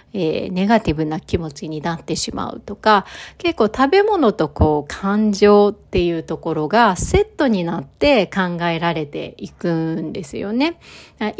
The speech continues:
きていく上で感情との付き合い方ってめちゃくちゃ大切だと思うんですよ。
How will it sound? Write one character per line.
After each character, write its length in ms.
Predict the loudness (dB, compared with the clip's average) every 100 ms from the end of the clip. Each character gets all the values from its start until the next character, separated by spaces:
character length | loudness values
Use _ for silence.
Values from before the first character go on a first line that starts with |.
| -4
き 160 | -2
て 180 | 2 2
い 60 | 2
く 200 | -2 -2
上 160 | 0
で 240 | 4 4 4
感 300 | 4 4 6
情 200 | 4 4
と 160 | 2 2
の 120 | 2
付 300 | -2 -2 -2
き 40 |
合 100 | 0
い 40 | -2
方 280 | -4 -4
っ 60 | -6
て 520 | -6 2 4 4 0 -4
め 200 | -2 2
ち 100 | 0
ゃ 80 |
く 120 | 0 -2
ち 100 | -2
ゃ 80 |
大 240 | 0 -4 -2
切 300 | -4 -4 0
だ 160 | 0
と 220 | 2 0 0
思 380 | -4 -4 -4
う 60 | -4
ん 40 |
で 100 | -4
す 160 | -4 -2
よ。 160 | -2